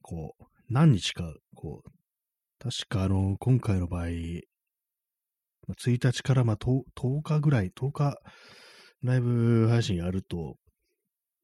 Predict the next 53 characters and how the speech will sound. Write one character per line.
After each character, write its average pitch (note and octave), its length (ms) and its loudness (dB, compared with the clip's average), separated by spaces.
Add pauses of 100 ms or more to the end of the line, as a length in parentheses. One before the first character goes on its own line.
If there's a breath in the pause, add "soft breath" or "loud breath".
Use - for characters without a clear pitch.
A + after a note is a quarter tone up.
(100)
な F#2+ 160 -2
ん F2 60 -4
か E2 80 -10
あ E2+ 60 -6
の、 D#2 220 -10 (200)
Amazon G#2+ 320 2
ギ F#2+ 100 -2
フ - 100 -8
ト E2 100 -6
二 E2+ 120 -6
千 G2+ 220 2
み G2+ 80 4
た - 80 -6
い D#2 40 -6
な、 D#2 60 -8
な E2 60 -10
ん - 40 -16
か - 60 -16
そ - 120 -6
ん F#2 40 -2
な F2+ 180 -4 (100)
感 G2 360 -2
じ G2 100 -2
だ G#2 80 4
っ - 20 0
た - 120 -6
の D#2+ 60 -8
で、 F2 100 -12
気 - 140 0
に C#3+ 60 10
な D3+ 100 12
る B2+ 80 6
と A2+ 80 4
い - 20 6
う G#2 40 2
方 G#2+ 280 0 (180)
い B2 80 -6
た C3 100 -2
ら、 C3 80 0
な A#2+ 260 -8
ん - 20 -6
か F2+ 120 -12
こ A#2 100 -4
れ A#2 80 -2
を - 20 -4
き - 100 -12
っ - 60 -20
か - 120 -8
け G#2+ 100 -4
に G2+ 100 -2
ね、 G2+ 140 -6
こ - 320 -18
う、 - 40 -20